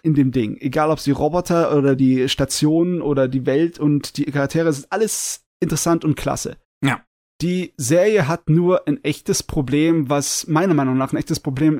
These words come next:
Speaker 1: was Pacing und was, äh, die Qualität vom Drehbuch angeht.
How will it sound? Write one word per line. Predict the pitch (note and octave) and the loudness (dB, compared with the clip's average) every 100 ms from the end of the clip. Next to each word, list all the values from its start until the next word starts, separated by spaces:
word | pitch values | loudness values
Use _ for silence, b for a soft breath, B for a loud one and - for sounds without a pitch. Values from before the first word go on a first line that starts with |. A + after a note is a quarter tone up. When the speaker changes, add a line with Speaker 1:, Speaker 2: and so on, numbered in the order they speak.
| A#2 | -4
Speaker 1:
was | C#3 C#3 | -4 -4
Pacing | - - E3+ F3+ - G#3 G3+ | -6 -4 -4 -4 -6 -4 -4
und | D#3 E3 E3 - D#3 | -2 -2 -2 -4 -4
was, | D3+ D3 - - | -4 -4 -8 -8
äh, | - C#3+ C#3+ C3+ C3+ b b - | -6 -4 -2 -2 -2 b b -10
die | C3+ | -4
Qualität | D#3 D3 - D#3+ E3+ | -2 -2 0 0 0
vom | - C#3+ | 0 -2
Drehbuch | B2 C3+ D3+ B2+ G#2+ | 0 0 2 0 -6
angeht. | F2+ G#2+ G#2+ F#2+ C#2+ | -6 -6 -6 -8 -10